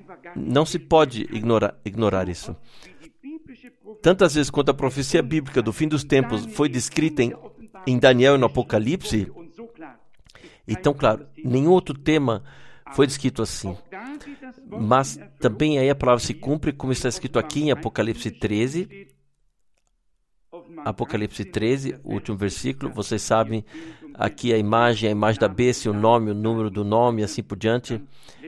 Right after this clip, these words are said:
Então, o último versículo. Aqui pode se manifestar a verdadeira sabedoria. Quem tem entendimento, calcule o número da besta,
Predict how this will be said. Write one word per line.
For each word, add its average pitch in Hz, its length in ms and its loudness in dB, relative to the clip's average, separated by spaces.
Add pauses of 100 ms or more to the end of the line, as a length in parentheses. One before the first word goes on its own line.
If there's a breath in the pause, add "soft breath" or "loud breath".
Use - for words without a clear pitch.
(140 loud breath)
Então, 117 460 0
o 117 100 -8
último 104 220 -6
versículo. 113 540 -4 (340 loud breath)
Aqui 143 320 -2
pode 135 360 4
se 135 80 -6
manifestar 123 580 4
a 120 40 0
verdadeira 127 380 2
sabedoria. 127 580 0 (300 loud breath)
Quem 160 200 2
tem 151 200 2
entendimento, 120 920 0
calcule 180 520 2
o 110 60 2
número 120 360 0
da 147 120 2
besta, 113 500 -2